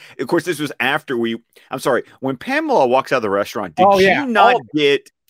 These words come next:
Speaker 1: did you not get Jessica Rabbit vibes?
Speaker 2: Oh, big time. I mean, that's what we're, I mean, w-, this is the joke that we were saying last week and even online is like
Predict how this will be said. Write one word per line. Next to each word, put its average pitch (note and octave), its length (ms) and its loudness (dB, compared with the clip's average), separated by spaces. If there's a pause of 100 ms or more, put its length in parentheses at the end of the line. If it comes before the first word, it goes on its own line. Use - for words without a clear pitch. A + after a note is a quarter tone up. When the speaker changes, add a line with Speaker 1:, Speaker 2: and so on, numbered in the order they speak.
(360)
Speaker 1:
did C#3 180 -10
you C4+ 120 -10
not A#3 300 0
get D3+ 200 -2
Jessica B2 400 -4
Rabbit F#2+ 380 -4
vibes? G#2+ 420 0
Speaker 2:
Oh, F#3+ 100 -2 (200)
big A#3 180 -2
time. F2+ 380 -14
I C#3+ 40 -10
mean, F3 160 -10
that's G#3 220 -6
what G#3 140 -4
we're, F#3 180 -2
I E3+ 80 0
mean, F3 220 -8
w-, E3+ 280 -12
this F#3+ 200 -12
is E3+ 80 -12
the D#3+ 80 -6
joke F3 300 -2
that D#3 100 -2
we D3 80 -4
were C#3 80 -6
saying C#3+ 240 -8
last D3 340 -8
week B2+ 200 -8
and B2 60 -8
even C3 200 -6
online B2 480 -4
is A2 160 -10
like G2 240 -10